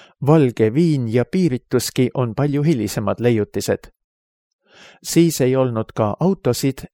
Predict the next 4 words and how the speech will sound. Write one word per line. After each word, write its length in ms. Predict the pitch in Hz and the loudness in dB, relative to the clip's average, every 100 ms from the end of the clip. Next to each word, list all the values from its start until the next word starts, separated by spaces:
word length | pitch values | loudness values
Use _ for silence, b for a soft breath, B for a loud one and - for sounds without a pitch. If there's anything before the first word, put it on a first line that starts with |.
| 143 | -4
ega 320 | 131 110 101 | -2 0 0
alkoholist 680 | 151 - 127 127 120 - _ | -2 -2 -2 2 2 0 _
tingitud 460 | 143 147 147 - 151 | -4 -2 -4 -2 0
liiklusõnnetusi. 960 | 165 - 104 107 110 98 - 101 - | 0 0 -4 -2 -2 -4 -6 -6 -6